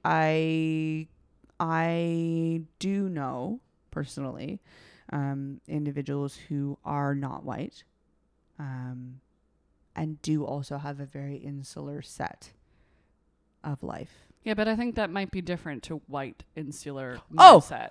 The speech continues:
Speaker 1: we're a whole other level of privilege and shitbaggery.
Speaker 2: Yeah.
Speaker 1: Shitbaggery?
Speaker 2: Yeah.
Speaker 1: <laughs> Is that a word now?
Speaker 2: Yeah, but I mean, like, we insular in a way that we are ignorant to how other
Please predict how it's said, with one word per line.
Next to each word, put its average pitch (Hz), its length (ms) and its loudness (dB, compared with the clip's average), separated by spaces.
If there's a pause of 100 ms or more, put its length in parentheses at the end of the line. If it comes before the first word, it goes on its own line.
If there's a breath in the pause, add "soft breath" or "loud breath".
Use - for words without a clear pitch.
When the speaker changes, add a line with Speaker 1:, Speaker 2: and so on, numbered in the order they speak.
(120)
Speaker 1:
we're 294 200 8
a 214 60 12
whole 233 380 10
other 190 220 8
level 175 320 6
of 156 160 -4
privilege 160 420 2
and 147 160 -4
shitbaggery. 226 380 -2
Speaker 2:
Yeah. 160 600 2 (120)
Speaker 1:
Shitbaggery? 339 840 8
Speaker 2:
Yeah. 160 500 0
Speaker 1:
<laughs> 277 60 10
Is 226 180 6
that 311 240 10
a - 40 -4
word 285 300 6
now? 320 280 6
Speaker 2:
Yeah, 180 460 2
but 151 100 -4
I 170 80 0
mean, 190 240 -4
like, 180 240 -8 (200)
we 180 420 -10 (380 soft breath)
insular 226 460 0
in 196 60 -2
a 180 80 2
way 180 420 0
that 170 300 -4
we 165 180 -6
are 156 220 -6
ignorant 160 540 -6
to 156 760 -8 (160)
how 151 720 -8 (160)
other 156 480 -4